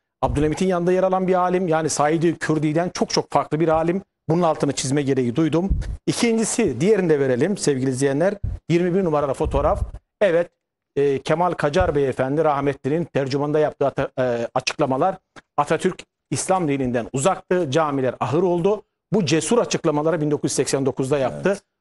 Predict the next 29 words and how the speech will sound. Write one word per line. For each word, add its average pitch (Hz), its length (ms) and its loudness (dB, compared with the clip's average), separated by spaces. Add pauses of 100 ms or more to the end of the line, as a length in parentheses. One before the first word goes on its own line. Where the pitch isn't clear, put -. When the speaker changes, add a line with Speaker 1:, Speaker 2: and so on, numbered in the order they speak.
(140)
Speaker 1:
Bugün 170 340 2
gerçekten 139 520 0
birçok 156 240 -2
kimsenin 147 300 -2
söylemekten 139 640 0
kaçındığı 143 680 0 (260)
sözler 143 540 0
bunlar. 147 340 0 (380)
Kendisine 165 580 0
rahmet 147 560 0
diliyorum. 156 520 2 (280)
Hocam 175 220 2
toparlamak 160 460 0
zorundayım. 139 480 -2 (260)
Speaker 2:
E, 180 240 -4
bir 214 60 -2
tek 208 200 -4
şey, 190 240 -2
Necip 165 120 2
Speaker 1:
Evet. 127 120 -4
Speaker 2:
Fazıl'ın 175 420 0
bir 156 60 -2
şeyini 170 240 -2
söyleyeyim, 147 420 -4
öyle 135 160 -2
şey 127 140 -6
yapalım. 135 380 -6 (340)
Necip 156 280 -2
Fazıl'ın, 175 500 -2